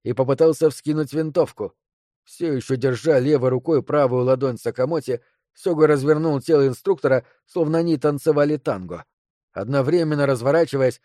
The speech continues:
он прижал указательный палец Сакамото к спусковому крючку и начал стрелять. Три пули вошли Намуре в грудь, как раз над сердцем.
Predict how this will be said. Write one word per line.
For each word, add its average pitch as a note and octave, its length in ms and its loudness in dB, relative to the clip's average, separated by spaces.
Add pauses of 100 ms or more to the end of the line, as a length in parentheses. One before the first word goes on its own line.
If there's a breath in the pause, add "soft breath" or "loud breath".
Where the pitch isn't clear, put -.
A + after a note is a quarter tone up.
(240)
он C#3+ 200 -2
прижал C#3+ 400 0
указательный C3 760 -2
палец C3+ 360 0
Сакамото C#3+ 540 -2
к - 40 -8
спусковому C#3+ 640 -2
крючку B2+ 480 -2 (260 soft breath)
и A#2 100 -6
начал C#3 380 -2
стрелять. D3 600 -2 (540)
Три D#3+ 200 2
пули D#3+ 340 4
вошли C#3 420 0
Намуре C3+ 440 0
в A#2 80 -6
грудь, E3 320 0 (220)
как D#3+ 220 2
раз D#3 240 2
над D3 200 -4
сердцем. G#2+ 460 -6